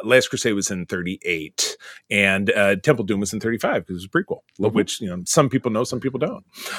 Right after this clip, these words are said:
Speaker 2: Yeah.
Speaker 1: Um, but, uh, my solution is a lot easier.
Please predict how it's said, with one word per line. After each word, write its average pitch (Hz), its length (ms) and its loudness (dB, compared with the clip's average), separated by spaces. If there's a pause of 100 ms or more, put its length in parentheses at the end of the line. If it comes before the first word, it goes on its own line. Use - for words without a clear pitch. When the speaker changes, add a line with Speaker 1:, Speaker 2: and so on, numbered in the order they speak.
(120)
Speaker 2:
Yeah. 160 160 0 (180)
Speaker 1:
Um, 185 320 0
but, 202 260 4
uh, 170 220 8
my 185 240 4
solution 170 520 4
is 131 120 2
a 123 60 0
lot 147 300 6
easier. 165 600 4